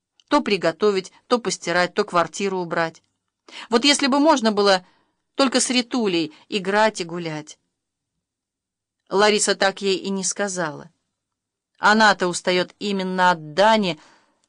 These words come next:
не от готовки, не от глажки, от того, что нужно быть с Даней, играть, гулять, общаться.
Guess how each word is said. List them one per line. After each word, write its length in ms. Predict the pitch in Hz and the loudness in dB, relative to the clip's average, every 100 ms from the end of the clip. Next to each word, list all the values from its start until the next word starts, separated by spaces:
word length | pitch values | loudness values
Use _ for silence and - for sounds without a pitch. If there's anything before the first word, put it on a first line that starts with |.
| - | -4
не 140 | 196 | 0
от 120 | 196 | 0
готовки, 600 | 190 190 - 269 233 - | 2 0 0 0 0 -4
не 120 | 180 | -2
от 140 | 180 156 | -2 -2
глажки, 560 | 170 190 220 - 175 - - | -2 2 2 2 -6 -10 -4
от 180 | 190 - | -4 0
того, 220 | 214 226 | 2 2
что 180 | - 226 | 0 0
нужно 300 | 233 214 220 | 0 0 -2
быть 220 | 240 202 | -2 -4
с 100 | 202 | -6
Даней, 600 | 190 226 190 170 151 - - | 2 4 4 2 -6 -10 -16
играть, 580 | - 226 202 196 190 175 | -6 -4 0 4 4 2
гулять, 440 | 160 214 196 190 202 | -2 0 2 2 2
общаться. 720 | 202 - 226 196 185 - 214 | 0 0 2 2 2 -4 -6